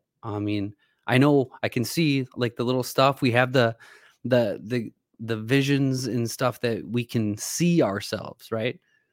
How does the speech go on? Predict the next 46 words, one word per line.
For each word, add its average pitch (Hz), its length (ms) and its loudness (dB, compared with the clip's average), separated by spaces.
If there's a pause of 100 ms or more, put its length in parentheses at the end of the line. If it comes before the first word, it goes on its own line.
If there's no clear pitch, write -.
(280)
You 123 80 0
know, 131 40 2
that's 131 160 -2
another 143 220 6
thing 120 200 0
with 104 140 -4
your 117 100 2
imagine-, 113 340 0
a 101 40 -2
lot 135 140 2
of 120 40 -8
people 120 200 2
just 113 400 -8
look 117 180 2
at 117 60 6
it 113 40 6
as 107 120 0
imagination, 113 580 -2
but 107 160 0
if 127 160 -4
you 196 100 4
can 160 380 6
envision 120 480 2
yourself 143 480 0
in 117 100 -2
something, 135 440 -4 (880)
and 135 160 2
it, 113 160 -2 (220)
like, - 260 -14
I 131 100 2
can 131 240 0
literally, 131 280 0
like, 110 180 -2
sit - 220 -6
here 101 340 -6
and 107 160 -4
I 110 60 0
have 117 120 -2
this 107 160 -4
painted 147 440 0
picture, 113 380 -4
like, 98 140 -8
this - 140 -14
perfect 127 400 -6
painted 117 240 -2
picture - 440 -8